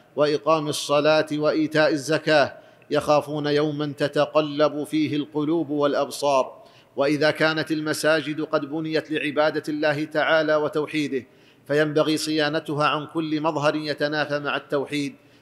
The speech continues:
فلا تبنى على القبور ولا تقام فيها القبور. أخرج الشيخان عن عائشة رضي الله عنها عن النبي صلى الله عليه وسلم أنه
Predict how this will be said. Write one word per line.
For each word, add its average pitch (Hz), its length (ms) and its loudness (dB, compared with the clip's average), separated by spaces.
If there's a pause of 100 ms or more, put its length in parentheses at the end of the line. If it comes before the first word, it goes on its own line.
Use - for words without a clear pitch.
(120)
فلا 147 220 4
تبنى 151 300 -2
على 156 280 4
القبور 156 560 -2 (320)
ولا 147 260 4
تقام 151 500 0
فيها 143 220 -4
القبور. 139 560 -2 (360)
أخرج 147 300 0
الشيخان 151 580 0
عن 147 220 0
عائشة 147 480 -2
رضي 147 260 -2
الله 143 380 0
عنها 139 280 -4
عن 143 200 0
النبي 143 480 -6
صلى 151 300 -4
الله 147 380 0
عليه 151 380 0
وسلم 156 480 -4
أنه 151 540 -8